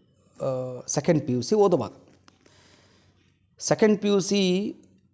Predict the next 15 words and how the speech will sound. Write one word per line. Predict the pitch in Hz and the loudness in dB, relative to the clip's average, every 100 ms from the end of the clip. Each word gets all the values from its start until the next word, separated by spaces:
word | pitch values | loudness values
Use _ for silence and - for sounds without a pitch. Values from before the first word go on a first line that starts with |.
| _ - | _ -8
ಬೋರ್ಡ್ | 117 156 185 | 0 4 4
ಎಕ್ಸಾಮು | 175 143 127 165 160 185 139 170 - - | 4 2 2 2 2 2 0 -2 -10 -4
ಇನ್ನೊಂದು | 135 160 180 180 185 175 135 - - | 0 4 4 4 4 2 0 -4 2
ತಿಂಗಳಿರುತ್ತೆ. | 165 156 139 135 - - - _ _ _ _ - | 6 6 4 0 -10 -18 -20 _ _ _ _ -10
ಆವಾಗ, | 120 123 147 135 165 139 120 - - _ _ _ _ _ | -2 2 2 2 2 0 -2 -8 -20 _ _ _ _ _
ಆ, | 120 120 120 120 117 113 113 - - | -4 -2 -2 -4 -6 -8 -12 -16 -8
ನನ್ನ | 120 131 147 156 143 - - - - | 0 2 4 4 0 -6 -20 -8 0
ತಂದೆ | 131 151 147 151 - - | 2 4 4 0 -6 -4
ಮತ್ತು | 135 131 - 147 120 - - | -2 -2 -2 0 -2 -10 -6
ನನಗೆ | 127 135 139 123 | 0 2 2 2
ದೀಕ್ಷೆ | 156 - 175 | 0 0 -2
ಕೊಟ್ಟಿರ್ತಕ್ಕಂಥ | 170 139 135 139 131 127 120 151 117 - - 110 | 0 -4 -2 -4 -4 -4 0 0 0 -8 -16 -6
ಗಾಣಗಾಪುರದ | 110 135 151 175 165 139 135 151 - - _ | -2 0 2 2 2 0 2 0 -2 -14 _
ಕಲ್ಲಂಬಡ್ಜಿ | - 123 160 170 139 131 | -6 0 2 2 0 -2
ಗುರುಗಳು | 123 123 127 139 120 - | -2 0 0 0 -2 -8